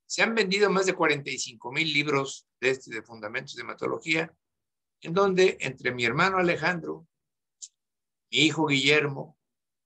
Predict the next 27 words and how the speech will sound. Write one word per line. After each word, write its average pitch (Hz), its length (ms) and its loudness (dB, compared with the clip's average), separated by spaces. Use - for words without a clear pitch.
mi 110 100 -16
padre 180 640 2
y - 140 -20
yo 214 400 0
escribimos 190 1120 0
el 123 200 0
capítulo 160 840 0
de 107 100 -6
mieloma. 104 560 0
Vean 135 160 0
ustedes, 110 540 -4
esta 143 220 -12
es 139 100 -8
una 156 200 -2
de 135 80 0
las 117 200 -8
ediciones. 220 720 -2
Mieloma, 180 420 2
esto 165 260 -6
está 147 160 -6
escrito 151 300 -6
por 123 140 -8
Guillermo 135 300 0
Ruiz 135 220 0
Reyes, 139 320 0
mi 127 100 -20
padre, 190 500 2